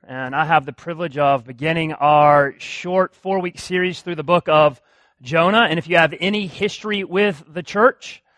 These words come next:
uh, you have probably heard of Jonah. And even if you don't have any history with the church, you've probably heard of Jonah. So from Veggie Tales to action figures to children's books and, and musicals,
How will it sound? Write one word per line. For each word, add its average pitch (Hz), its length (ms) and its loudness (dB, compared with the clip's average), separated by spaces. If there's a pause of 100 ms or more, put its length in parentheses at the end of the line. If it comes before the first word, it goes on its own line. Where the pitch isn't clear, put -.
(300)
uh, 147 160 0
you 175 140 -6
have 180 140 -6
probably 185 560 4
heard 202 280 -2
of 175 60 -8
Jonah. 196 320 0
And 180 160 -2
even 226 180 -2
if 175 100 -6
you 208 100 -10
don't 196 280 0
have 180 220 2
any 165 140 -6
history 151 280 -8
with 147 120 -10
the 139 40 -12
church, 160 300 -8
you've 151 140 -16
probably 147 280 0
heard 139 280 -4
of 131 340 0 (400)
Jonah. 139 540 0
So 147 400 2
from 147 260 -6
Veggie 170 340 0
Tales 190 380 2
to 165 180 -4
action 185 320 -2
figures 208 540 -4 (460)
to 175 180 -4
children's 208 480 -2
books 170 300 0
and, 180 200 -2
and 170 220 0
musicals, 226 640 2